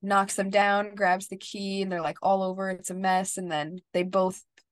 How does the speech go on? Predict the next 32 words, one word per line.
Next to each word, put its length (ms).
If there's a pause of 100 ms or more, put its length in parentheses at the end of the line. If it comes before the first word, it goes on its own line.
(120)
uh, 240
fall 400
down 160
the 80
stairs, 460
Prue 180
and 140
Phoebe 340
do. 260 (880)
And 220
then 300 (420)
in 160
the 120
hallway 400
by 180
the 80
bathroom, 760
Phoebe 440
in 80
her 480 (200)
regular 680
voice, 420
obviously 460
back 240
to 100
normal, 380
says, 400 (100)
"Prue, 240
they 140
got 220
the 80
key." 480